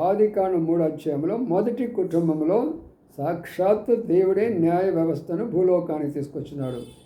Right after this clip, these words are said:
నా ప్రియమైన సోదరి సోదరులారా, ఇప్పటికైనా కళ్ళు తెరవండి. ఈ పరిశుద్ధ గ్రంథము ప్రపంచ చరిత్రను తెలుసుకోనండి. పరిశుద్ధ గ్రంథము ఇది ఏదో మనుషులు రాసినటువంటి గ్రంథము కాదు,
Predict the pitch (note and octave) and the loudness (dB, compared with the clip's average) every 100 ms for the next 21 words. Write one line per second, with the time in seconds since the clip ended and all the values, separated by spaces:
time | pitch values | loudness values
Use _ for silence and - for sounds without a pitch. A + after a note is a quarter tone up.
0 | - D3+ C#3+ E3+ F3 F#3+ F#3+ G3 E3+ D#3+ | -10 -8 0 2 4 4 2 0 0 -2
1 | D#3 D#3 C#3 C#3 C#3 C#3 C#3+ C#3 C3+ - | -2 -4 -4 -8 -6 -4 -4 -4 -6 -10
2 | - - E3 E3 G3+ G3 F#3+ F#3 F3 A3+ | -20 -8 -4 0 2 2 2 2 2 4
3 | A#3 G#3 F#3+ F3 C#3 C3+ - - - - | 4 4 4 2 0 -6 -14 -20 -20 -20
4 | - - - D#3 E3+ G#3 G#3 G#3 F#3 F#3+ | -20 -16 -6 -4 -2 0 2 2 2 2
5 | F3+ F3+ G#3+ E3 - G#3+ G#3+ G#3 F3+ F#3+ | 2 2 0 0 0 2 2 0 2 2
6 | G#3+ G#3+ A3 G3+ F3 - D3 A#2+ - - | 4 2 2 0 -2 -2 -4 -4 -10 -16
7 | - - - - - F3 F3 G3 F3+ E3+ | -20 -20 -20 -20 -6 -4 -2 0 2 2
8 | E3+ E3 F#3 A#3 B3 - - - E3 F3+ | 2 2 2 0 -2 -12 -10 0 4 6
9 | C#3+ C#3+ - - E3+ G3+ G#3 D#3 F3 G#3 | 4 -2 -10 -4 0 4 4 2 -2 0
10 | G3+ E3 F#3 G#3 G#3 G#3 G3 E3 F3 D#3+ | 0 2 2 2 0 0 -2 0 0 4
11 | E3 D#3+ D3 D#3 C#3 | 2 2 -2 -4 -6